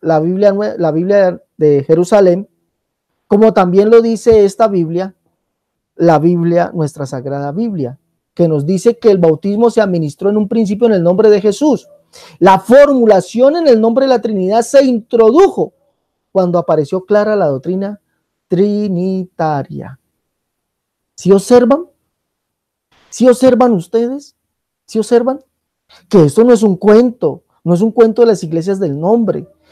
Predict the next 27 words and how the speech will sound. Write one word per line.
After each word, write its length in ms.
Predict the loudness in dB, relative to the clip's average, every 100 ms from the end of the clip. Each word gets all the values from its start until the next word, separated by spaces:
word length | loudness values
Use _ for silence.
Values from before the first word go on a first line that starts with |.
| -4
Al 160 | 0 2
decir 400 | 0 0 -6 0
que 220 | 4 4
ese 180 | 4 0
texto 500 | 0 0 0 0 2
es 160 | 0
un 160 | -2 -6
texto 300 | -6 -4 -4
espurio, 500 | -6 -4 -2 0 0
es 60 | -2
un 140 | -4
texto 240 | -4 -2
adulterado, 720 | -4 -4 -4 -2 0 2 0 -4 -6
es 120 | -2
un 140 | -2 0
texto 340 | 0 0 -2
manipulado, 720 | -2 -4 -6 -2 2 4 4
un 80 | 2
texto 380 | -2 -4 -2 -2
a-, 160 | -4 -8 _
amañado 840 | -2 0 0 0 2 4 4 4
por 160 | 2 0
los 160 | -2 -4
expositores 680 | -6 -4 -4 -4 -4 0
de 140 | -2 -2
la 180 | -4 -4
Trinidad. 760 | _ -8 -6 -2 0 -2 -4